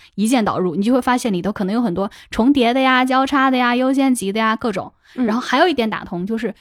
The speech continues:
Speaker 1: 人与人之间的 list 的打通，
Speaker 2: 对。
Speaker 1: 就是 calendar 上面我哪些地方是可以留出一个可用的空白时间来给大家去预约我的时间的。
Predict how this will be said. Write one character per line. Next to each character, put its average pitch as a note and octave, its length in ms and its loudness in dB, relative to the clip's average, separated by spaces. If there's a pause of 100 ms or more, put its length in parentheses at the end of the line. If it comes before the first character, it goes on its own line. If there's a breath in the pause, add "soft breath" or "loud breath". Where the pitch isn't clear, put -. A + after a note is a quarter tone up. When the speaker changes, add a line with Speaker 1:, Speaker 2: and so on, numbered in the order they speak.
(100)
Speaker 1:
人 G3 260 2
与 D#4 140 6
人 F3+ 180 2
之 G3+ 160 -2
间 G3 180 2
的 E3+ 160 -2
list F#3+ 200 -2
的 D3 100 -12
打 C#3 160 -10
通， - 260 -14
Speaker 2:
对。 F#3 140 -2
Speaker 1:
就 A3 80 4
是 F#3+ 340 -2
calendar B3 440 2
上 G#3+ 180 0
面 G#3+ 120 -4 (240 loud breath)
我 D4 120 4
哪 D#4 100 4
些 A#3 140 -2
地 B3 140 0
方 A#3+ 140 2
是 B3 120 -4
可 - 140 -6
以 A3 40 0
留 F#3+ 380 2
出 D4 180 0
一 B3 80 2
个 A#3+ 120 0
可 G3+ 180 -8
用 G3+ 140 -6
的 A3 80 -4
空 A3+ 180 -4
白 F#3+ 160 -4
时 F#3 200 -6
间 G3 200 -4
来 F3+ 140 -4
给 G3+ 120 -8
大 G3+ 100 -4
家 G#3+ 100 -2
去 A#3+ 120 -6
预 B3 200 2
约 C4+ 160 0
我 D4 120 2
的 - 80 -6
时 - 160 -10
间 D3+ 180 -8
的。 D#3+ 120 -12